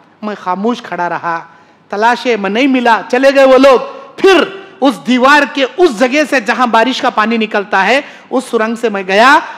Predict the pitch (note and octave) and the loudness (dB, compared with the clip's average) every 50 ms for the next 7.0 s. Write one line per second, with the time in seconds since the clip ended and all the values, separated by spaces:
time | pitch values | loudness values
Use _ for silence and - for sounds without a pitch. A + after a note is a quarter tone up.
0 | - - - A3 G#3+ G#3+ - A3 A3 A#3 A#3+ A3 - G#3+ F3 G#3 G3+ G3 G#3+ A3 | -10 -4 -2 -2 -2 -2 -2 -4 -4 -4 -4 -6 -6 -6 -4 -4 -2 -2 -2 -4
1 | A3 - G3 - G#3+ G#3+ G#3 - A3 F#3+ - - G3 G3 G#3 A3 B3 C4+ - - | -4 -6 -8 -4 -4 -4 -4 -4 -8 -8 -6 -6 -2 0 2 4 4 4 4 2
2 | - - - - - C4+ - - D4 C4 A#3 A#3 A#3 - B3 A3 A3 - G#3 G3+ | -2 -12 -12 -6 -4 -4 0 0 0 0 0 -2 -2 -2 -4 -4 -4 -4 -6 -6
3 | G3+ - B3+ C#4 C4 B3 A3 F#3 G3+ F#3+ E3+ D3+ C#3 C3 B2 A#2 - - _ _ | -6 -4 -4 -2 -2 -2 -2 -2 -2 -2 -2 -2 -4 -4 -8 -10 -14 -18 _ _
4 | _ _ _ _ _ _ _ _ _ _ _ _ _ _ _ _ _ _ _ _ | _ _ _ _ _ _ _ _ _ _ _ _ _ _ _ _ _ _ _ _
5 | _ - A3+ A#3 G3 B3+ B3 A3+ G3+ G3 F#3+ - G3+ F3+ D#3+ E3 D#3+ E3 D#3 C#3+ | _ -10 -10 -8 -6 -4 -4 -2 -2 -2 -2 -4 -6 -6 -4 -6 -4 -4 -4 -6
6 | E3+ F#3 F#3+ F3 E3+ F#3 F#3 F3+ - E3+ E3 D#3+ E3+ F3+ D#3+ C#3 B2+ - _ | -6 -6 -8 -6 -6 -6 -8 -8 -10 -14 -12 -8 -6 -6 -6 -6 -8 -14 _